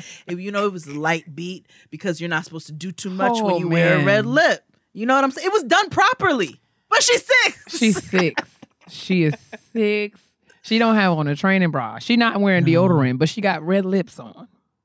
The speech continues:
Speaker 1: Yeah.
Speaker 2: I just
Speaker 1: That's
Speaker 2: feel
Speaker 1: it.
Speaker 2: like, why, why, we gotta
Speaker 1: She
Speaker 2: take the
Speaker 1: low-key
Speaker 2: steps.
Speaker 1: might not
Speaker 2: Ain't
Speaker 1: even
Speaker 2: no
Speaker 1: know how to
Speaker 2: elevator.
Speaker 1: wipe her ass properly,
Speaker 2: You know?
Speaker 1: but
Speaker 2: Like,
Speaker 1: she's got on
Speaker 2: we're
Speaker 1: red
Speaker 2: s-
Speaker 1: lipstick.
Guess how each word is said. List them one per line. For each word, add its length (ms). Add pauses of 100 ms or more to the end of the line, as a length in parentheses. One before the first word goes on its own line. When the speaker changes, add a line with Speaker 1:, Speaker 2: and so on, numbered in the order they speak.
(100)
Speaker 1:
Yeah. 340 (680)
Speaker 2:
I 120
just 180
Speaker 1:
That's 100
Speaker 2:
feel 100
Speaker 1:
it. 40
Speaker 2:
like, 380 (800)
why, 280
why, 380
we 160
gotta 200
Speaker 1:
She 120
Speaker 2:
take 60
the 60
Speaker 1:
low-key 200
Speaker 2:
steps. 180
Speaker 1:
might 200
not 80
Speaker 2:
Ain't 100
Speaker 1:
even 20
Speaker 2:
no 120
Speaker 1:
know 100
how 60
to 60
Speaker 2:
elevator. 180
Speaker 1:
wipe 200
her 60
ass 400
properly, 540
Speaker 2:
You 60
know? 220
Speaker 1:
but 260
Speaker 2:
Like, 140
Speaker 1:
she's 120
got 260
on 180
Speaker 2:
we're 60
Speaker 1:
red 140
Speaker 2:
s- 60
Speaker 1:
lipstick. 680